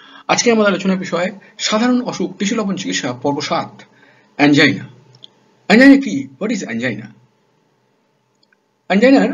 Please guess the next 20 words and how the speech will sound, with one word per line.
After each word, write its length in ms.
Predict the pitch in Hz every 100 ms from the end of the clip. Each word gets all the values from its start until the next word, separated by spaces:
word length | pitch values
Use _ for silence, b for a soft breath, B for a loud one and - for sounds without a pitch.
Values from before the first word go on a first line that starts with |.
| -
আরেকটা 200 | 190 196
অর্ডারি 240 | 175 180 180
নাম 200 | 156 143
আছে 180 | 135 269 139
অ্যানজাইনা 400 | 147 143 135 131 123
pectoris, 420 | 139 139 117 101 - - - -
যেহেতু 220 | 160 143 143
এটা 120 | 139
বুকে 180 | 139 - 135
হয়, 140 | 147 - b b _ _ _ _ _ _
pectoris 340 | 156 170 156 - 139
muscle 240 | 131 - 156
বুকে 240 | 127 127 -
আছে, 140 | - -
সেই 140 | 147
জন্য 140 | 131 127
এর 100 | 117
নাম 80 | 117 110
অ্যানজাইনা 360 | 113 117 - - -
pectoris। 360 | - - -